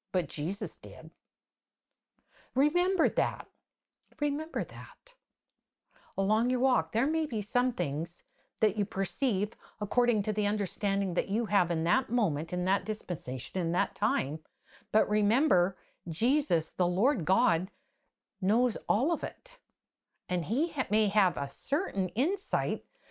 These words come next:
that might give you a bigger picture and a better vantage point of what actually is going on, going on and what actually is in your midst. Trust him. Believe in him.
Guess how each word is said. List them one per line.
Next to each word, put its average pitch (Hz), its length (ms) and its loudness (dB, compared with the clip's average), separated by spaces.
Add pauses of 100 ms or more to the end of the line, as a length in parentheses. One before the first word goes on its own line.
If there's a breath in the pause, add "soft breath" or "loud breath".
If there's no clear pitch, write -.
(200 soft breath)
that 208 160 0
might 214 260 2
give 233 180 2
you 214 240 -2
a 175 140 4
bigger 202 880 2
picture 254 720 2 (260 loud breath)
and 214 140 2
a 214 60 4
better 202 320 2
vantage 269 560 -2
point 131 400 -12
of - 120 -18
what 190 180 0 (120)
actually 143 600 -8 (300 soft breath)
is 175 140 -2
going 170 300 0
on, 151 200 -2 (180)
going 185 320 2
on 220 400 2 (400 loud breath)
and 226 280 2 (140)
what 214 380 0
actually 196 480 0
is 170 240 -2
in 208 160 2
your 233 100 -2
midst. 302 640 -6 (1040)
Trust - 440 -4
him. 143 240 -6 (880)
Believe 269 380 0
in 131 140 -2
him. 135 380 -4